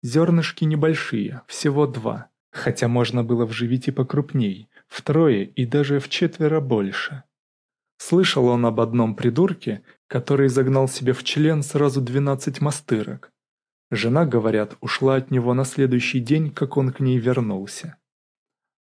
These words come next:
А Зойка не уходила и даже не уползала. Шалела от каждого движения в своих глубинах. Паша даже подумал, что соседи могут вызвать ментов.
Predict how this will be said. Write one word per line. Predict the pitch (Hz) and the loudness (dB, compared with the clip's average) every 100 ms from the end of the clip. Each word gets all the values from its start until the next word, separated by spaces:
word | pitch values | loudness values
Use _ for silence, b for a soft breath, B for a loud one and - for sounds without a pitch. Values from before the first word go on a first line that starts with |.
| _ | _
А | 120 | -6
Зойка | 104 123 160 165 104 | 0 2 2 0 -2
не | 110 | 0
уходила | 139 - 160 110 107 104 117 - | 0 0 0 0 -2 -2 -6 -2
и | |
даже | 139 143 135 139 | 0 2 2 2
не | 135 | 2
уползала. | 131 131 131 120 113 101 101 135 _ _ _ - | 0 0 0 0 -2 -4 -6 -10 _ _ _ -10
Шалела | - 123 113 143 127 | -2 0 4 4 4
от | 104 - | 0 -2
каждого | - 151 139 139 | 0 0 0 0
движения | 135 139 131 131 127 123 | 0 0 2 4 4 2
в | 123 | -2
своих | - 123 107 | 0 0 0
глубинах. | 117 131 127 107 101 120 - _ _ _ _ - | 0 2 2 2 -2 -4 -10 _ _ _ _ -4
Паша | 127 120 127 | -2 0 0
даже | 117 117 | 0 0
подумал, | 113 123 117 165 123 104 | 0 0 2 4 4 0
что | - - 120 | -4 -2 -2
соседи | - 127 - 156 | 0 -2 0 2
могут | 151 151 147 135 | 2 0 -2 -2
вызвать | 135 139 135 131 | 2 2 2 0
ментов. | 139 147 - 117 - | 0 -2 -2 -4 -4